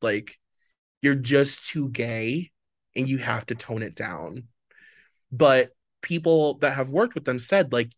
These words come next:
you knew not to go to John or, or Sylvester Stallone's trailer when they were working together 'cause they would just fuck constantly, and they would fuck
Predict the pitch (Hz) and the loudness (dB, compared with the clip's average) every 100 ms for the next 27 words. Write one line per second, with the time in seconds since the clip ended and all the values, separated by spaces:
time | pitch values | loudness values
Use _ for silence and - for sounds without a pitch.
0 | _ 127 156 143 143 143 123 120 120 120 | _ -8 -4 0 2 2 0 -4 -6 -4
1 | 117 113 - 117 113 107 107 110 - - | -2 -2 -8 -10 -8 -8 -8 -10 -12 -6
2 | 113 107 98 _ _ _ _ - 117 120 | -4 -4 -10 _ _ _ _ -4 0 -2
3 | 120 113 113 110 - - 107 117 123 117 | -2 -10 -8 -8 -8 -8 -4 -2 -2 -2
4 | 110 98 101 113 117 123 123 123 120 113 | -4 -4 -8 -6 -2 -2 -2 -4 -4 -4
5 | 113 110 - _ _ 117 120 - - - | -8 -12 -18 _ _ -6 -6 -14 -20 -20
6 | _ _ _ - - 131 139 - 123 - | _ _ _ -10 -4 -4 -4 -6 -8 -8
7 | 101 101 117 _ _ _ _ - 123 120 | -10 -10 -12 _ _ _ _ -2 0 2
8 | 123 117 117 - 135 123 - | 0 -2 -6 -2 -2 -2 -6